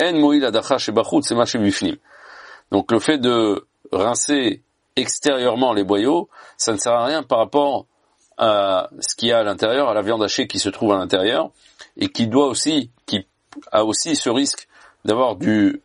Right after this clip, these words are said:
euh, d'avoir du chametz qui était contenu dans le sel. Vechol ze afilo lo nitan shum betocho. Et tout ça, c'est interdit,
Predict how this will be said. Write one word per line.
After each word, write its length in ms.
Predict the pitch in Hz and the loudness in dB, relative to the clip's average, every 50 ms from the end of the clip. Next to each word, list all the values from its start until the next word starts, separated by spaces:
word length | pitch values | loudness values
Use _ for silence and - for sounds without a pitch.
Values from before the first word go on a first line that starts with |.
| _ | _
euh, 240 | 98 98 98 95 92 | 0 2 2 0 -2
d'avoir 380 | 87 - 104 101 98 113 107 95 | -2 -2 -2 0 2 0 0 0
du 140 | 95 95 95 | 0 -2 0
chametz 500 | - 104 95 107 123 139 - - - - - - - - _ | 0 -2 0 0 -2 -2 -4 -8 -10 -12 -18 -20 -20 -20 _
qui 100 | - 107 | -2 -2
était 160 | 101 120 110 | 0 0 0
contenu 300 | - 113 101 - 127 127 | 0 -2 -2 0 0 2
dans 120 | 113 104 | 2 2
le 80 | 101 92 | 2 0
sel. 280 | - - 80 - - - - _ _ _ _ _ - - - - - - - | -2 -2 -4 -4 -6 -12 -20 _ _ _ _ _ -20 -20 -20 -20 -18 -6 -2
Vechol 380 | 95 101 - - 147 151 156 | 0 0 2 2 2 2 2
ze 140 | 123 123 156 | 0 0 0
afilo 360 | 160 135 - - 147 143 151 | 0 -2 -2 -2 2 2 4
lo 120 | 143 135 131 | 4 2 2
nitan 300 | 123 117 - 135 135 117 | 0 -2 -2 -2 -2 -2
shum 280 | - - - 127 113 | -2 -2 -2 0 2
betocho. 540 | 98 95 - 98 90 - - 127 - 247 240 - - - - - - _ _ _ - - - - _ _ _ - - - - - - - - - | 2 2 2 0 -2 0 0 0 0 0 -4 -8 -16 -20 -20 -20 -20 _ _ _ -20 -20 -20 -20 _ _ _ -16 -16 -14 -14 -16 -16 -14 -6 -6
Et 120 | 98 95 | -4 -2
tout 140 | - 131 - | 0 -2 -2
ça, 160 | - 156 147 | 0 -2 -4
c'est 460 | - - 127 120 110 107 101 - - - _ | -4 -2 -2 0 0 0 -2 -4 -6 -10 _
interdit, 640 | - 107 104 95 117 104 98 95 113 131 160 - - | -4 -4 0 0 0 0 0 0 0 0 0 0 -2